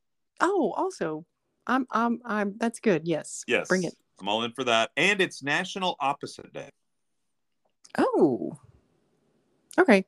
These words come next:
Speaker 1: We can do something with that, too.
Speaker 2: We can do something with that,
Speaker 1: Cool.
Speaker 2: too. And now it's that time on the Daily Grind to sharpen your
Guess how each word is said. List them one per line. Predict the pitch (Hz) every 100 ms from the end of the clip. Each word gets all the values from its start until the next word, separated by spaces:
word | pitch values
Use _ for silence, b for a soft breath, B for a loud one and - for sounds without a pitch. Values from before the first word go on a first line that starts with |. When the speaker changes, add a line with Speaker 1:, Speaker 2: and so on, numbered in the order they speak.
| -
Speaker 1:
We |
can | 302
do | 220
something | 190 -
with | 165
that, | 143 -
too. | - 151
Speaker 2:
We |
can | - 101
do | 90
something | - -
with | -
that, | -
Speaker 1:
Cool. | -
Speaker 2:
too. | - 95 - _ - _ _ B B
And | 139
now | 165 240
it's | 269
that | 220 190
time | 185 196 196 190
on | 123
the | 110
Daily | 135 151
Grind | 123 120 123
to | 104
sharpen | - 90 98 87
your | 85